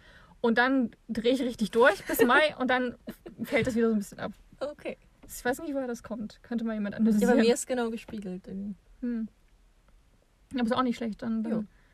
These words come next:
Speaker 1: dann
Speaker 2: Ich find's auch gerade schön, wenn's halt draußen nass und kalt ist. Man
Speaker 1: Hm.
Speaker 2: kann sich in eine Decke kuscheln, Tee machen und dann lesen.
Speaker 1: Ich guck da, glaub ich, immer mehr Serien, so dann im Herbst.
Speaker 2: Hm, auch.
Speaker 1: Voll die Serienzeit.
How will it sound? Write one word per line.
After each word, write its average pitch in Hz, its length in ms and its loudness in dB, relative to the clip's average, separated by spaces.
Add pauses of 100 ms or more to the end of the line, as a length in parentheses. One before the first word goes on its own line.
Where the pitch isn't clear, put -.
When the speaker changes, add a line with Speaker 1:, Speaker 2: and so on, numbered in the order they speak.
(320)
Speaker 1:
dann 233 240 -4
Speaker 2:
Ich 196 100 -10
find's 233 140 0
auch 254 100 -2
gerade 220 220 -2
schön, 254 240 -4
wenn's 196 200 -2
halt 190 120 -6
draußen 180 720 -6
nass 185 260 -8
und 180 120 -8
kalt 185 200 -8
ist. 180 120 -6
Man 247 100 0
Speaker 1:
Hm. 254 60 0
Speaker 2:
kann 202 120 0
sich 190 120 -8
in 190 40 -2
eine 190 80 -2
Decke 208 220 -4
kuscheln, 220 460 -4
Tee 226 200 -4
machen 208 420 -4
und 196 120 -4
dann 202 220 -8
lesen. 208 400 -6
Speaker 1:
Ich 214 120 -12
guck - 220 -10
da, 240 80 0
glaub 220 180 0
ich, 214 100 -2
immer 226 120 2
mehr 214 200 0
Serien, 220 600 -4
so 240 260 -12 (280)
dann 240 120 -10
im 233 100 -4
Herbst. 220 320 -8
Speaker 2:
Hm, 285 260 -10
auch. 202 300 -6 (280)
Speaker 1:
Voll 226 160 -6
die 220 80 -2
Serienzeit. 220 640 -8